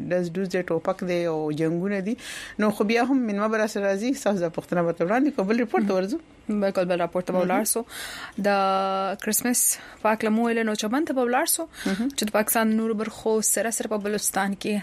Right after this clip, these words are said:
Speaker 2: هم، په چمن کې وای، سرحدي ښار چمن کې هم عیسائی مذهب منونکي د کرسمس، آ، لمانځلو پر مهال خپل عبادتونه وکړل او رنګارنګ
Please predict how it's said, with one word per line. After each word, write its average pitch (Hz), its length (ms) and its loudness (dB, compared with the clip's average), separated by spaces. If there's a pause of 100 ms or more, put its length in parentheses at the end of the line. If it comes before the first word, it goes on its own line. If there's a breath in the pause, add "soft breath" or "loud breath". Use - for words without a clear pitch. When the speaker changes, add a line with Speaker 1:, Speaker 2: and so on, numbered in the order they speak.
(100)
Speaker 2:
هم، 320 400 2
په 254 120 2
چمن 254 520 0
کې 240 80 0
وای، 202 180 2
سرحدي 202 360 -2
ښار 208 200 -4
چمن 214 340 -2
کې 220 180 -6
هم 247 140 2
عیسائی 214 280 0 (460 loud breath)
مذهب 226 300 4
منونکي 285 440 0
د 254 80 2
کرسمس، 277 720 2
آ، - 800 0
لمانځلو 220 560 2
پر 233 140 -2
مهال 226 340 2
خپل 240 260 0
عبادتونه 202 640 2
وکړل 269 260 0
او 254 160 2
رنګارنګ 226 440 0